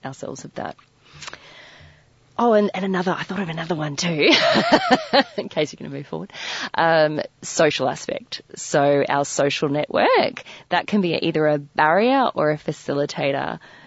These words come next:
Yeah, so who we hang around with. So if we hang around people that have unhealthy habits or, you know, maybe aren't incredibly supportive,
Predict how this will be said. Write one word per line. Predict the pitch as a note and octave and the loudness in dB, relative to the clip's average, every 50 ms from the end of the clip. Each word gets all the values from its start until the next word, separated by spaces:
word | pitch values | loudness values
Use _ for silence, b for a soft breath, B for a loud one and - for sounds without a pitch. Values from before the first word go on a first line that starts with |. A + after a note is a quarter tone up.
| B B B B _ _ | B B B B _ _
Yeah, | - D#3 D3 D3 C#3+ C#3+ C#3+ C3 - - | -12 -6 -2 0 0 2 2 0 0 -2
so | - - G3 | 0 0 2
who | G#3 A3 B3 | 2 2 2
we | A3+ A#3 G#3+ | 4 2 2
hang | G3+ F#3 E3 D#3+ | 2 0 0 2
around | D3+ D3 D3 D#3 E3 F3 | 2 2 2 0 0 -2
with. | - E3 - - - - - _ | -2 -2 -2 -2 -4 -10 -20 _
So | - - - F#3 E3+ | -12 -2 2 4 4
if | E3+ E3 - G3 - | 4 4 2 0 0
we | G3+ G#3 | 0 0
hang | G3+ A3 G#3 A3+ | 2 0 0 0
around | A#3+ A3 G#3 F#3+ F3+ F3+ | 0 0 0 0 -2 -2
people | - F3+ D#3+ - E3 D#3+ | -2 -4 -2 -2 -2 0
that | D#3+ - - | 0 -2 -2
have | - D#3 D#3+ D3 C#3+ D3 | -2 -2 -2 0 0 0
unhealthy | - D#3 D3+ C#3+ D3 C#3+ C#3+ - - D3+ | -2 -4 -2 -2 -2 -4 -2 -2 -4 -4
habits | D3+ D3+ - - G#3 D#4 A4+ F4 - - - - - - - - | -2 -4 -2 0 2 2 2 2 2 0 -4 -10 -16 -16 -8 -2
or, | - D#3 D#3 D3+ D3 D3 D3 D3 D3 D3 C3+ - - _ _ _ | 0 2 4 4 4 4 4 4 2 2 0 -2 -6 _ _ _
you | - D3+ C3+ | -8 -6 -4
know, | B2 C#3 D#3+ | -2 -2 -2
maybe | E3+ E3 D#3+ D#3+ D#3 D3 D#3 D3 C#3+ D3 D3 D#3+ - - _ _ | -2 0 0 0 0 0 0 -2 -2 -2 -4 -8 -12 -16 _ _
aren't | - D3 C3+ C3 - - _ _ _ - | 0 0 0 0 -4 -8 _ _ _ -12
incredibly | D3+ - D#3+ D3 C#3 - B2+ C3+ C3+ C3+ | -6 -4 -4 -4 -4 -4 -4 -4 -4 -6
supportive, | C#3 - - - - - D3+ - - D#3 D#3+ E3+ - - - - - B3+ F4+ G4 | -8 -10 -12 -8 -8 -8 -6 -4 -2 0 0 0 -2 -4 -4 -2 0 0 0 -2